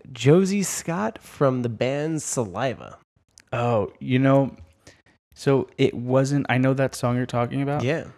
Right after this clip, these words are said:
Speaker 2: So it wasn't Nickelback? It wasn't, like, a Nickelback original?
Speaker 1: I think it was just him. It was a solo Chad Kroeger
Speaker 2: Wow.
Speaker 1: with, featuring the lead singer of Saliva, Josie Scott.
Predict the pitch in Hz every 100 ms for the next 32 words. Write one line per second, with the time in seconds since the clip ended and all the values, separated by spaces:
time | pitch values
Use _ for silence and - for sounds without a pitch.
0 | _ - 139 117 127 151 87 113 - 139
1 | 156 165 - 117 131 120 120 120 117 117
2 | 123 117 120 120 117 117 139 - 277 214
3 | 151 123 120 - 170 190 135 98 117 131
4 | 135 120 131 113 - 131 - 151 180 180
5 | 175 170 165 - - 147 151 - 147 147
6 | 113 98 117 - _ 101 95 82 90 -
7 | - 123 127 120 117 - - - - -
8 | - - 156 - 139 123 123 123 120 113
9 | - 117 117 139 165 - 151 139 110 104
10 | - 104 - - 113 117 117 98 92 98
11 | _ _ - 127 135 139 127 131 127 123
12 | 123 - _ - - - - -